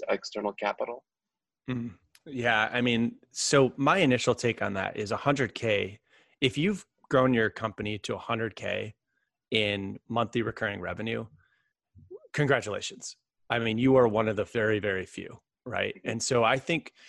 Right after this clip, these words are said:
Speaker 2: I think the question of raising money is, to me, it's less about, um, it's less about the,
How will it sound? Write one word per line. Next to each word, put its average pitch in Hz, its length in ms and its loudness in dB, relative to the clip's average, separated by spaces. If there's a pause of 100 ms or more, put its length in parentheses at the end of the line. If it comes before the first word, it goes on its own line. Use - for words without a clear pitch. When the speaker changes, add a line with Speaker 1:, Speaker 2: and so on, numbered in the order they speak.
(340)
Speaker 2:
I 131 100 2
think 170 220 0 (180)
the 120 160 0
question - 480 -2
of 107 140 0
raising 110 480 -2
money 110 500 -4
is, 117 280 -8 (120)
to 131 140 -4
me, 123 400 -4
it's - 180 -12
less 127 240 -2
about, 123 460 -4 (600)
um, 98 540 -2 (720)
it's - 240 -2
less 190 220 2
about 147 420 -2
the, 104 280 -4